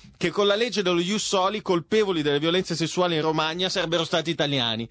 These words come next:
Quindi ha detto: "Ecco, queste norme regalano la cittadinanza a chi che sia", e poi ovviamente parlando di tutto la, la paura del, del terrorismo e collegando lo Ius Soli a tematiche di sicurezza. Ricordiamo che invece, secondo uno studio della Fondazione Moressa pubblicato,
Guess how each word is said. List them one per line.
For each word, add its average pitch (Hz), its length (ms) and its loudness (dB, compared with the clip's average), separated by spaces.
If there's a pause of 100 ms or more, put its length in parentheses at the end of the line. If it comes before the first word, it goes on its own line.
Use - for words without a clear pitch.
(260)
Quindi 165 220 0
ha - 20 4
detto: 147 240 0
"Ecco, 151 220 -2
queste 170 240 0
norme 180 340 2
regalano 156 460 0
la 143 100 0
cittadinanza 156 760 0
a - 20 -2
chi 143 200 -6
che 160 140 0
sia", 143 460 0 (260)
e - 120 -2
poi 190 160 0
ovviamente 160 540 -2
parlando 135 460 -2
di 123 140 0
tutto 131 420 0 (220)
la, 127 260 0
la 147 160 -2
paura 151 520 0
del, 131 500 0
del 123 180 -2
terrorismo 147 760 0
e 135 40 2
collegando 139 600 -2
lo 127 100 0
Ius 127 240 0
Soli 123 420 0
a 117 300 -2
tematiche 127 420 -2
di 123 100 -2
sicurezza. 123 600 -4 (300)
Ricordiamo 226 560 0
che 175 100 -2
invece, 165 800 0
secondo 180 400 2
uno 175 100 2
studio 185 300 0
della 143 160 2
Fondazione 143 480 0
Moressa 156 500 0
pubblicato, 123 720 -2